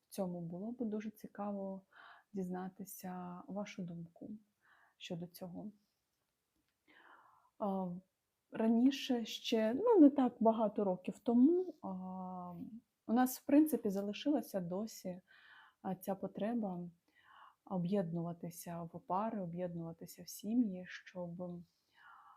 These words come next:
вижити, ам, в цьому, ам, світі, де існують, а, правила, норми поведінки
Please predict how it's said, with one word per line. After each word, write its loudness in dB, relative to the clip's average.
вижити, 0
ам, -8
в -20
цьому, -2
ам, -10
світі, 0
де -4
існують, -6
а, -8
правила, -2
норми -4
поведінки 0